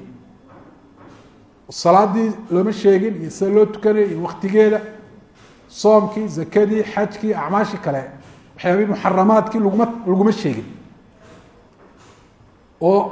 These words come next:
qur-aanka kaleba haddii la iska dayn lahaa, iyadaa ugu filnaan lahayd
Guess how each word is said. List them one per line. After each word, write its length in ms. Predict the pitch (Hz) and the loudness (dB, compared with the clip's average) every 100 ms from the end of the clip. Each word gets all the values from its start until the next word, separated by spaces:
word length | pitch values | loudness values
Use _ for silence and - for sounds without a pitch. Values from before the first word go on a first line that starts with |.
| 160 | 4
qur-aanka 320 | 277 302 226 - | 6 6 4 6
kaleba 200 | 247 240 | 6 6
haddii 220 | 202 277 | 2 2
la 100 | 254 | 4
iska 200 | - 269 | 2 0
dayn 280 | 214 262 254 | 4 6 6
lahaa, 280 | 131 123 110 - - - _ _ - | 4 2 -4 -12 -20 -20 _ _ -6
iyadaa 460 | 196 247 269 254 233 | 4 8 8 6 6
ugu 160 | 254 277 | 4 2
filnaan 460 | 226 220 226 247 | 4 6 6 6
lahayd 440 | 208 190 220 240 | 4 6 6 4